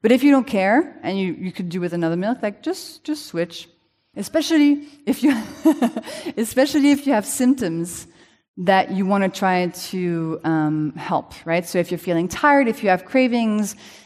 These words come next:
if you feel inflamed, if you have fertility issues, like, that might be a place to start.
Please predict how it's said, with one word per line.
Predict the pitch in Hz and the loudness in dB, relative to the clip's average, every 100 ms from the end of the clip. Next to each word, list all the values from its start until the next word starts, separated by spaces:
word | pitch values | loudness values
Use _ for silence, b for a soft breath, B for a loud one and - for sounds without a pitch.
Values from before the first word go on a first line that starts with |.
| B | B
if | - | -6
you | 185 | -4
feel | 190 | 0
inflamed, | 170 175 247 240 233 | 2 2 2 4 4
if | 196 196 | 2 2
you | |
have | 175 | 0
fertility | 165 170 226 220 226 214 | 0 -2 0 0 0 -2
issues, | - 208 208 190 | -4 -4 -4 -2
like, | 160 160 | -4 0
that | 196 | 0
might | 196 190 185 | 0 -2 0
be | 185 | 0
a | 175 | -2
place | 170 180 165 - - _ _ _ | -2 -4 -4 -8 -14 _ _ _
to | 202 175 160 160 156 | -2 0 0 -2 -8
start. | - 131 - | -6 -6 -6